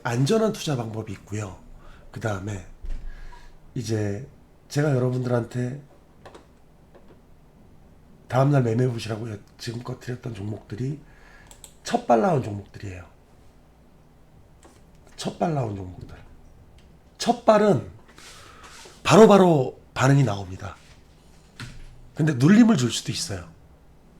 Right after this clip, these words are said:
제가 그랬잖아요. 첫발 나오면 바로 가거나 눌리고 가거나. 딥마인드도 제가 말씀드렸잖아요.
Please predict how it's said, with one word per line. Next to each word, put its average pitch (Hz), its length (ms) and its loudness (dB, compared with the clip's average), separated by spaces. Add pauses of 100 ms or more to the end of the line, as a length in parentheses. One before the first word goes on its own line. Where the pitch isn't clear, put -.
(240)
제가 160 220 2
그랬잖아요. 104 420 -4
첫발 180 380 0
나오면 139 380 0 (480)
바로 143 240 6
가거나 127 420 0 (500)
눌리고 123 440 4
가거나. - 260 -20 (1700)
딥마인드도 196 640 4
제가 131 480 2
말씀드렸잖아요. 104 840 -6